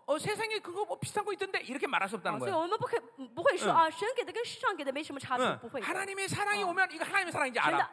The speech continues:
Speaker 2: 爱一旦临到，我会知道这是神的爱。
Speaker 1: 예, 하나님의 지혜가 오면 이거 하나님이 주신
Speaker 2: 神的
Speaker 1: 건지 알아.
Speaker 2: 智慧一旦来的话，我们会知道这是神的智慧。
Speaker 1: 응. 어, 왔어, 아이스크림?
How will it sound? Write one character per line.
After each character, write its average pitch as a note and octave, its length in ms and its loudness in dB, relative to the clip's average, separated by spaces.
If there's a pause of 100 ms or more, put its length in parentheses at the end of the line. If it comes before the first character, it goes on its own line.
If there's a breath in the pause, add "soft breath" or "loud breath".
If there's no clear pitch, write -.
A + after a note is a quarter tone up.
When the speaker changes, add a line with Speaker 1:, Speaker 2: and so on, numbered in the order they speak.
Speaker 2:
爱 G#4 180 6
一 F4+ 80 -6
旦 F4+ 140 2
临 D#4 140 -4
到， F4+ 100 6
我 G4+ 80 2
会 - 100 -4
知 G4+ 140 -8
道 F#4 120 6
这 G#4 120 -8
是 F#4+ 80 -8
神 A3+ 220 -8
的 A3 80 -4
爱。 G3 260 -8
Speaker 1:
예, B3+ 220 -2
하나님의 G4 760 0
지혜가 F#4 380 2
오면 F#4+ 320 2
이거 F4 140 -4
하나님이 G#4+ 300 -4
주신 F#4 280 -4
Speaker 2:
神 D#4 100 -2
的 F#4+ 60 4
Speaker 1:
건지 - 20 6
알아. - 160 4
Speaker 2:
智 A#4+ 60 8
慧 E4 120 0
一 E4 40 -6
旦 F#4 140 4
来 D4 160 4
的 G4 120 2
话， G4+ 80 10
我 D4+ 60 8
们 D4 100 2
会 G#4+ 140 0
知 G4+ 120 -8
道 F#4+ 140 8 (160 loud breath)
这 - 100 -2
是 - 100 -4
神 G#3 180 -8
的 B3 100 -8 (100)
智 - 100 0
慧。 C4+ 60 6
Speaker 1:
응. - 20 6
어, - 40 0
왔어, A#3 280 4
아이스크림? G4 380 2